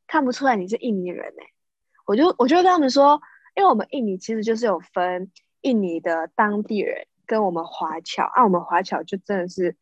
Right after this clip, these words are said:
其实我们就是华人嘛，所以是白的啊。像我之前比较黑，就是晒黑啊。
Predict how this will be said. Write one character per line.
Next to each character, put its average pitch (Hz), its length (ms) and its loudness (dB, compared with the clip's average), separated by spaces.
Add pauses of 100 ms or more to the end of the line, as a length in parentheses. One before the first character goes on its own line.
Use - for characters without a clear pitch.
(240)
其 233 140 0
实 240 180 2
我 220 60 6
们 170 140 0
就 185 140 2
是 196 280 2 (540)
华 170 360 2
人 196 260 0
嘛， - 100 -12 (240)
所 220 180 -4
以 185 240 0 (140)
是 - 180 0
白 - 400 -6
的 - 160 -14
啊。 247 200 0 (240)
像 277 240 2
我 175 140 0
之 214 200 -4
前 190 200 -8
比 175 80 -16
较 196 120 -4
黑， 190 160 -2
就 202 80 -4
是 214 120 -8
晒 185 360 0
黑 165 260 -8
啊。 160 140 -6